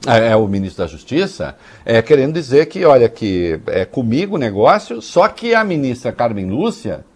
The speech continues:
enviou a ele um pedido de explicações e ele não explicou nada. E ainda disse a ela, recomendou ela, "Cuidado, nós tratamos isso aqui.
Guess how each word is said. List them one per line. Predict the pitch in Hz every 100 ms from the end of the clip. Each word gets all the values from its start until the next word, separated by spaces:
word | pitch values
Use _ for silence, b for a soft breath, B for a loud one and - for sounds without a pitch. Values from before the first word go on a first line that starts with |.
| b b b -
enviou | 190 240 175 147 139 135
a | 110
ele | 120 123
um | 117
pedido | 113 113 92 110
de | 98
explicações | - 113 98 85 - 202 233 - B B
e | 143 139
ele | 208 247
não | 185 196 277
explicou | 233 - 180 151 - 190 262 165
nada. | 139 190 262 160 104 80 - _ _ _ _ _ _ _ _ _ _ _ _ _ _ _ _ b b
E | - 196 262
ainda | 214 139 208 247 175
disse | 113 160 202 -
a | 117
ela, | 104 175 208 113 80 b
recomendou | - - 190 196 143 127
ela, | 202
"Cuidado, | - 214 120 185 190 107
nós | 127
tratamos | - 123 220 254
isso | 160 127
aqui. | 139 170